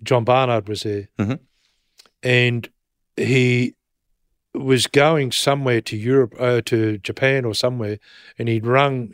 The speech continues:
Speaker 1: John to come round and speak to him about something or other. And John said, "Okay, come round about lunchtime."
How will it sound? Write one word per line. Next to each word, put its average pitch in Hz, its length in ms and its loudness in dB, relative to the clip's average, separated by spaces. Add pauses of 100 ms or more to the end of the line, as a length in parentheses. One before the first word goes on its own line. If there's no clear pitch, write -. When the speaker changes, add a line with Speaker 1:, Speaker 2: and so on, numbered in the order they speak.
(120)
Speaker 1:
John 113 460 0 (880)
to 117 120 -6
come 127 300 0
round 120 240 2
and 110 120 -4
speak - 340 0
to 117 80 -4
him 110 40 -2
about 107 240 -2
something 131 420 -4
or 104 160 -4
other. 101 280 -8 (1080)
And 123 140 -2
John 135 180 4
said, 123 220 2
"Okay, 127 360 2
come 151 260 -6
round 135 200 -2
about 117 240 -2
lunchtime." 120 640 -10